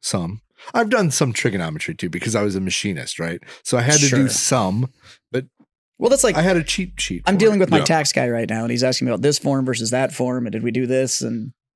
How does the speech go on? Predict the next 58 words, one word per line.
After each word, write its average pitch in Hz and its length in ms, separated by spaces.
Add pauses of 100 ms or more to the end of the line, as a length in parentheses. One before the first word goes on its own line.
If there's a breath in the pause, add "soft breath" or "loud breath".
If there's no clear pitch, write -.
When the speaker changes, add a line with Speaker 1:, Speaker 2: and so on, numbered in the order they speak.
(220)
Speaker 2:
da 143 140
da 131 80
da 135 100
da 131 80
da, 135 160
and 127 120
we, 127 140
well, 139 160
we 131 100
could 143 120
look 151 160
at - 60
this 147 220
to 143 80
do 139 120
that, 139 160
and - 40
I'm 147 60
like, 135 240
"I 180 120
don't 208 80
know 190 60
what 160 100
any 160 120
of 151 60
that 147 160
means, 127 320
but 123 140
I 123 60
can 170 260
tell 143 120
you, 127 320 (1400 soft breath)
negative 151 360
b 143 200
plus 139 300
or - 40
minus 139 300
the - 40
square 135 300
root 135 160
of 123 60
four 131 240
A 127 80
squared 127 340
all 127 160
over 120 100
two 131 300
A 127 160
is 117 100
the 123 80
fucking 131 260
quadratic 127 460
formula, 127 420
and 135 140
I've 139 160
never 220 640
used 262 500
it 254 280